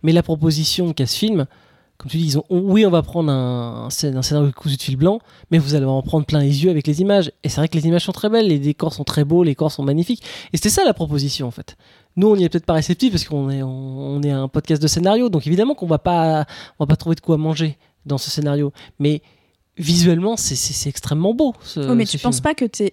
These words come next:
Speaker 2: ému par les paysages et par la beauté d'un film quand t'es aussi ému par, euh, l'histoire qu'elle, qu'il te propose ?
Speaker 1: Écoute, ma grand-mère regardait Sous le soleil pour les décors de Saint-Tropez.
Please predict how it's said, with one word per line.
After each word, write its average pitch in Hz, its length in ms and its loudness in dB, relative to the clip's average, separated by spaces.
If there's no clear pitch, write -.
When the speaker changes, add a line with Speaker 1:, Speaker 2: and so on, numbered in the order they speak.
Speaker 2:
ému 233 280 4
par 233 160 -2
les 190 100 -4
paysages 208 480 -2
et 196 60 -4
par 190 120 -6
la 175 120 -4
beauté 185 260 -6
d'un 175 220 -4
film 262 320 0
quand 196 180 -6
t'es - 160 -8
aussi 190 380 -6
ému 202 280 0
par, 175 280 -4
euh, 170 280 -4
l'histoire 170 420 -6
qu'elle, 175 400 -10
qu'il - 140 -16
te 190 80 -6
propose ? 269 400 0
Speaker 1:
Écoute, - 300 -2
ma 175 180 2
grand-mère 185 420 0
regardait 170 440 2
Sous - 160 -2
le 240 40 -2
soleil 208 460 2
pour - 300 -2
les 156 100 4
décors 170 260 0
de 175 60 2
Saint-Tropez. 151 480 -4